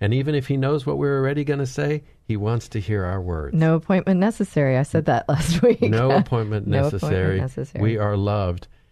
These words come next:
Speaker 1: as a, a parent wants to hear their child, so God wants to hear from us and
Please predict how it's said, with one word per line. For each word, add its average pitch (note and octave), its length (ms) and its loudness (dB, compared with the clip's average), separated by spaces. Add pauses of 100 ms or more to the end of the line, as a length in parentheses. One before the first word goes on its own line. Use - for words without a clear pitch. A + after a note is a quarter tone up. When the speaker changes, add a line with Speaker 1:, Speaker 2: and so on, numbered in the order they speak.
(140)
Speaker 1:
as F#2+ 280 -2
a, F#2 280 -2
a G#2 160 -4
parent A2 420 0
wants F#2+ 300 -2
to G2 140 -2
hear G#2 200 0
their F#2+ 200 -2
child, F#2+ 500 -2
so F#2 300 -4
God G2 340 -4
wants G2 320 -4
to F#2 100 -4
hear G2 200 0
from F2 320 -2
us A#2+ 380 -4 (580)
and G2 520 0